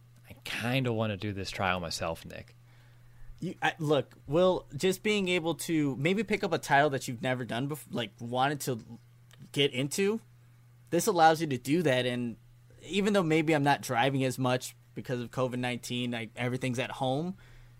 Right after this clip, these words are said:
Speaker 2: you could still finish a book really quickly going to the grocery store every time, going to the gym every time, whatever it may be. And that's why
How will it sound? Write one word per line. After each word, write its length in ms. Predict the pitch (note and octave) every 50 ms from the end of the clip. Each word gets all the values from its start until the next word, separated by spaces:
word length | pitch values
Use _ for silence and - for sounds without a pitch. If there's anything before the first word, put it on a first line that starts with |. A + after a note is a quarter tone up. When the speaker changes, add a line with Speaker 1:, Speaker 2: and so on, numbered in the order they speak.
| - -
Speaker 2:
you 100 | D3 D#3
could 120 | D3 D#3+
still 360 | - - - - B2+ C3 D#3+ D#3+
finish 320 | - - D3 C3+ B2 -
a 60 | A#2
book 260 | G#2 - A#2 B2 B2 -
really 520 | A2 G#2+ G#2 G#2+ A2+ B2+ E3+ F#3 E3+ D3 A#2
quickly 560 | - - - D3+ D3+ - - C3+ B2+ B2 B2
going 560 | G#2+ A#2+ B2 C3 C3+ C3+ C3+ C3 B2+ B2+ B2+
to 120 | A#2+ - D3
the 60 | C#3+
grocery 360 | - C3+ C3 D3 C3+ - C#3
store 200 | - - C3 A#2+
every 180 | A2+ A2 A2 G#2
time, 260 | - - G#2+ G#2+ G#2
going 220 | G2+ A2+ C3 D3
to 20 | D3+
the 120 | D3+ D#3+
gym 360 | B2+ - - B2 B2+ D3 D3+
every 200 | C#3+ B2+ A#2 A2+
time, 260 | G2+ - A2+ A2+ A2+ A#2+
whatever 260 | C3+ D#3 F#3 F#3 G#3+
it 60 | F#3
may 180 | E3 D3+ C#3 B2
be. 380 | - B2 C3+ D#3+ D#3+ C#3 A#2+
And 100 | A2 A#2+
that's 240 | C3 C#3 D#3 - -
why 360 | F3 E3 D3+ C#3+ C3+ A#2+ -